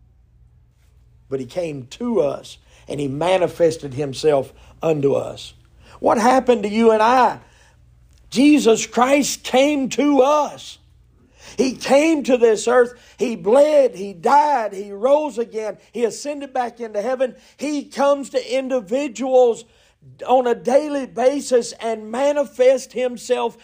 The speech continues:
to us. If Jesus Christ had not manifested himself to you, you would not believe.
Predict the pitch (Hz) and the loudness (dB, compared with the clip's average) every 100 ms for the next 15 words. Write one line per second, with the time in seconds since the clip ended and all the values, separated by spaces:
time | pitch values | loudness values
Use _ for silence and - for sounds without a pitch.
0 | _ - 294 302 262 220 - - - - | _ -10 -4 -2 0 -2 -8 -20 -20 -20
1 | - _ _ _ _ _ _ _ _ _ | -20 _ _ _ _ _ _ _ _ _
2 | _ _ _ _ _ _ _ _ _ - | _ _ _ _ _ _ _ _ _ -20
3 | - 226 269 208 170 - 196 208 - 190 | -14 -10 -8 -8 -8 -6 -4 -4 -2 -2
4 | 185 180 196 - 165 202 233 196 190 - | -2 -2 -6 -6 -8 -6 -6 -6 -8 -10
5 | 170 165 170 185 185 170 170 165 208 214 | -10 -10 -8 -2 -2 -2 -8 -10 -10 -8
6 | 220 254 269 294 254 240 233 254 262 285 | -4 -4 -4 -8 -6 -4 -2 -2 -2 -4
7 | 294 269 233 160 - | -6 -6 -8 -10 -20